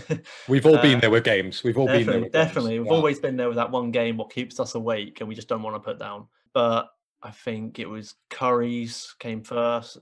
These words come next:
Speaker 1: That went into meltdown. The website disappeared after waiting about half an hour in a queue of, like, sixty thousand people. I tried all of them. I had, I had, uh, Stock Informer open, so it obviously
Speaker 2: Sure.
Speaker 1: alerted me every single time something come in stock.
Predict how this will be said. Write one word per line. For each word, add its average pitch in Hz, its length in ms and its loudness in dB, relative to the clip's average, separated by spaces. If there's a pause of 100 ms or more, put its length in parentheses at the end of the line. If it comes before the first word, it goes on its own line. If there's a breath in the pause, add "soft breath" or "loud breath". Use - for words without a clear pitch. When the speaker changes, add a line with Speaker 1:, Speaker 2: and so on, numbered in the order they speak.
Speaker 1:
That 110 200 -8
went 113 160 -8
into 110 200 -12
meltdown. 117 880 -4
The - 80 -12
website 110 380 -6
disappeared 131 720 -4 (540 soft breath)
after 113 320 -2
waiting 113 220 -2
about 107 160 -6
half 113 240 -4
an 120 60 -10
hour 110 180 -6
in 107 60 -10
a 104 40 -12
queue 110 260 -8
of, 107 120 -10
like, 110 180 -6
sixty - 320 -14
thousand 110 380 -12
people. 139 520 -8 (280 soft breath)
I 113 200 -4
tried 110 360 -4
all 117 200 -6
of 110 60 -8
them. 107 120 -6
I 113 80 -2
had, 120 380 -2 (160)
I 127 80 0
had, 120 140 -4 (180)
uh, 107 400 -8
Stock - 520 -8
Informer 156 420 -4
open, 160 440 -4 (160)
so - 240 -2
it 117 140 -2
obviously 117 220 -4
Speaker 2:
Sure. 120 60 0
Speaker 1:
alerted 120 260 -2
me 127 100 -2
every 117 160 -4
single 117 260 -10
time 117 280 -4
something 120 260 -10
come 113 140 -10
in 110 60 -10
stock. - 440 -4